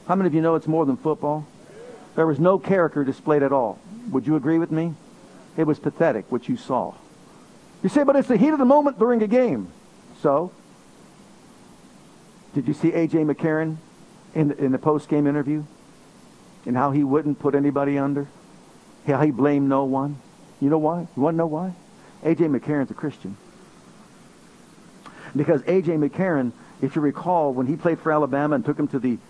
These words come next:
national championship game, and this young girl said that she, he was his idol, her idol. And he went and saw her. I believe she was challenged. And when he saw her, she gave him one of those rubber wristbands they were raising funds.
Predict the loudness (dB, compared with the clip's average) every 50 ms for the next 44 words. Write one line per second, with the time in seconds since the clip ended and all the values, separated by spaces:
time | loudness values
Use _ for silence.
0 | -8 -4 -2 -2 -2 -2 -2 -4 -4 -4 -4 -4 -4 -4 -4 -4 -6 -6 -8 -6
1 | -4 -2 -2 0 0 0 0 0 -2 -2 -2 -2 -2 -2 -2 -2 -2 -2 -2 -4
2 | -4 -4 -4 -4 -6 -8 -8 -6 -6 -4 -4 -4 -4 -4 -4 -2 -2 -2 -4 -4
3 | -8 -10 -8 -6 -6 -6 -4 -6 -8 -10 -12 -16 -20 -20 -20 -20 -20 -20 -20 -20
4 | -14 -10 -10 -8 -6 -6 -6 -4 -6 -8 -10 -14 -20 -20 -20 -20 -20 -20 -20 -20
5 | -20 -20 -20 -20 -14 -4 -2 0 0 2 0 0 -2 -4 -4 -4 -2 -2 -2 -2
6 | -2 -4 -4 -2 -4 -6 -8 -14 -20 -20 -20 -20 -20 -20 -20 -20 -10 -6 -4 -2
7 | 0 0 0 0 0 -2 -2 -2 -2 -4 -4 -6 -4 -2 0 0 0 0 -2 -4
8 | -6 -12 -20 -20 -20 -20 -20 -20 -20 -20 -20 -20 -20 -20 -20 -12 -6 -4 -2 0
9 | 0 0 0 0 -2 -2 -2 -2 -2 -2 -2 -2 -2 -4 -4 -4 -8 -12 -20 -20
10 | -20 -20 -20 -20 -20 -20 -20 -20 -20 -20 -20 -20 -20 -20 -20 -20 -20 -20 -20 -20
11 | -20 -18 -8 -4 -4 -2 0 0 0 0 2 0 0 2 0 0 -2 -4 -4 -2
12 | -2 0 0 0 0 0 0 0 0 0 0 -4 -6 -8 -14 -20 -20 -20 -20 -20
13 | -20 -20 -20 -20 -20 -20 -8 -6 -6 -6 -2 -2 0 0 2 2 0 0 0 0
14 | 2 0 0 0 -2 -4 -4 -4 -4 -4 -2 -2 -4 -6